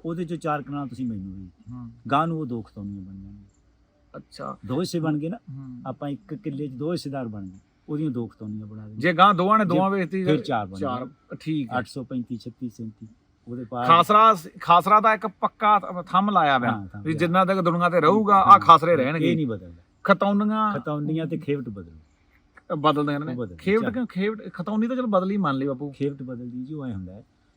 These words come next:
Speaker 1: ਜਿਵੇਂ
Speaker 2: ਜਿਵੇਂ
Speaker 1: ਹੁਣ
Speaker 2: ਚਾਰ ਪਹਿਲਾਂ
Speaker 1: ਛੇ ਸੌ,
Speaker 2: ਪੁਰਾਣੀ
Speaker 1: ਛੇ ਸੌ ਚੌਵੀ ਖੇਵਟ ਹੈ।
Speaker 2: ਜੀ।
Speaker 1: ਜਦੋਂ ਤਕਸੀਮ ਹੋ ਕੇ ਕਿਸੇ ਦੀ ਹੋਰ ਖੇਵਟ ਅਲੱਗ ਬਣਾਤੀ, ਕਿਸੇ ਨੇ ਬਾਏ ਰਕਬਾ ਖਾਸ ਲੈ ਲਿਆ, ਉਹਦੀ ਖੇਵਟ ਅੱਡ ਬਣਾਤੀ, ਫਿਰ ਉਹ ਵੱਧਦੀ।
Speaker 2: ਅੱਛਾ,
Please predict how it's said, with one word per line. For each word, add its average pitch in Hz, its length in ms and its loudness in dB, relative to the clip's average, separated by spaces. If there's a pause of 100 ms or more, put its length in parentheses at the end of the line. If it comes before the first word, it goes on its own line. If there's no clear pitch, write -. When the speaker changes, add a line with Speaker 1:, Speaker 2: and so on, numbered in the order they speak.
(140)
Speaker 1:
ਜਿਵੇਂ 151 300 -2
Speaker 2:
ਜਿਵੇਂ 208 160 4
Speaker 1:
ਹੁਣ - 80 2
Speaker 2:
ਚਾਰ 202 180 4
ਪਹਿਲਾਂ 220 240 2
Speaker 1:
ਛੇ - 40 4
ਸੌ, 220 60 4
Speaker 2:
ਪੁਰਾਣੀ 220 300 6 (140)
Speaker 1:
ਛੇ 170 180 -4
ਸੌ 180 160 -4
ਚੌਵੀ 175 340 -2
ਖੇਵਟ 123 320 -4
ਹੈ। 82 100 -18 (220)
Speaker 2:
ਜੀ। 127 220 -12 (640)
Speaker 1:
ਜਦੋਂ 170 540 -2
ਤਕਸੀਮ 175 420 -2
ਹੋ 160 160 0
ਕੇ 165 140 -6
ਕਿਸੇ 156 280 -6
ਦੀ 156 80 -2
ਹੋਰ 131 280 -4
ਖੇਵਟ 135 320 -6
ਅਲੱਗ 143 380 -8
ਬਣਾਤੀ, 135 460 -6
ਕਿਸੇ 131 220 -10
ਨੇ 135 100 -4
ਬਾਏ 120 240 -8
ਰਕਬਾ 123 280 -12
ਖਾਸ 117 300 -12
ਲੈ 113 160 -12
ਲਿਆ, 120 100 -12
ਉਹਦੀ 143 200 -12
ਖੇਵਟ 117 320 -14
ਅੱਡ 110 60 -14
ਬਣਾਤੀ, 107 420 -14 (400)
ਫਿਰ 127 100 -6
ਉਹ 147 220 -10 (720)
ਵੱਧਦੀ। 135 320 -6
Speaker 2:
ਅੱਛਾ, 82 100 -12